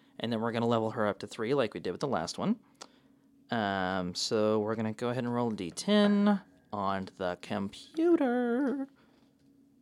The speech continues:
Roll D ten. Go. I got a ten. Holy fuck.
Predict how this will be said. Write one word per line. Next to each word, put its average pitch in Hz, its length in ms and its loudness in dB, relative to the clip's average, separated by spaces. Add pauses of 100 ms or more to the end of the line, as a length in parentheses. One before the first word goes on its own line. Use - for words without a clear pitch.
(320)
Roll 82 520 -4 (1000)
D 160 540 -10 (560)
ten. - 420 -14 (840)
Go. 165 220 -4 (2250)
I 165 40 -2
got 170 100 4
a 160 40 4
ten. 240 340 0
Holy 196 180 0
fuck. - 320 6